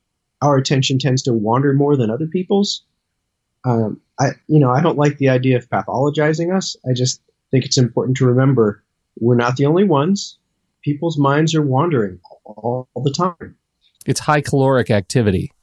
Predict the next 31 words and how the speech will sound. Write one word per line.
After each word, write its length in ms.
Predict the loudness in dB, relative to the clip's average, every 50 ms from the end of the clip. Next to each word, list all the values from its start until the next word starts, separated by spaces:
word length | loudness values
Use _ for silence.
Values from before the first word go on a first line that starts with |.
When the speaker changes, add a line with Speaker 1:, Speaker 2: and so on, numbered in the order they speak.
| _ _ _ _ _ _ -2
Speaker 2:
right? 200 | 0 0 0 2 2
There, 160 | 0 0 0 0
there's 240 | 0 2 2 2 2
a 60 | 0
high 200 | 0 0 0 0
calorie 420 | 2 2 2 4 4 4 4 4
burn 420 | 4 2 2 2 2 0 -2 -4 -8 -4
to, 280 | -2 0 0 0 -2 -4 -10 -6
to 140 | -4 -4
focus. 560 | -2 0 0 0 0 0 -4 -4 -4 -6 -8 -10 _ _ -2
Speaker 1:
Like, 220 | 0 0 0 0
your 100 | -2 -2
brain 360 | -4 -4 -4 -4 -2 -2 -2
weighs 240 | -2 -4 -4 -2 -2
about 320 | -2 0 0 -2 -2 -4 -6
three 240 | -6 -4 -4 -4
percent 320 | -4 -6 -6 -2 -2 -2 0
of 60 | 0
your 140 | 0 -2 0
body 280 | 0 0 0 0 0
weight, 360 | -2 0 0 0 0 -2 -4 -8 _ _ _ _ _ _ _ 0
and 120 | 2 2
it 80 | 2 4
uses 840 | 4 4 4 4 2 0 -2 -4 -4 -2 0 2 4 4 2 2 -2
twenty 340 | -6 -2 0 2 2 4 4
to 80 | 2 2
twenty-five 560 | 0 2 0 0 2 2 2 2 2 0 -2
percent 280 | -4 -4 0 0 2 2
of 80 | 2
the 60 | 0 0
calories. 640 | -2 -2 -2 0 0 2 0 0 -2 -4 -10